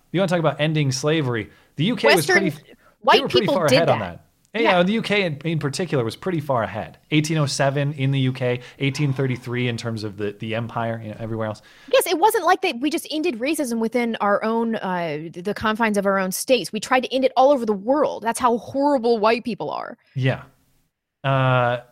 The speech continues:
Speaker 1: there are, so there's, there are several British memorials commemorating sacrifices of non-white people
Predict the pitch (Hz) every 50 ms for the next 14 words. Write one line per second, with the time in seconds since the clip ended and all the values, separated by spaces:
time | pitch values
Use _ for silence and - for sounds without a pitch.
0 | _ 139 131 160 175 160 160 175 208 233 233 190 151 131 - 170 160 165 151 -
1 | - - - - - _ 139 127 143 151 151 139 - - 135 135 127 - - -
2 | 220 240 247 214 147 131 135 131 131 131 131 120 113 117 117 117 113 107 - -
3 | 120 123 123 123 123 120 113 113 113 - _ - - 143 156 147 143 147 143 131
4 | 120 123 120 113 110 113 117 120 120 123 120 117 117 117 - 123 123 110 113 104
5 | -